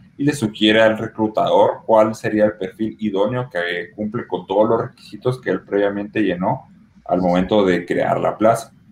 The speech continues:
Entonces, esto le ayuda mucho al reclutador a, pues, ahorrarse tiempo y, y,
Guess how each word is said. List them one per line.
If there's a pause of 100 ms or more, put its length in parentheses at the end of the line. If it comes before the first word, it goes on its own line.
(200)
Entonces,
esto
le
ayuda
mucho
al
reclutador
a,
pues, (220)
ahorrarse
tiempo
y,
y,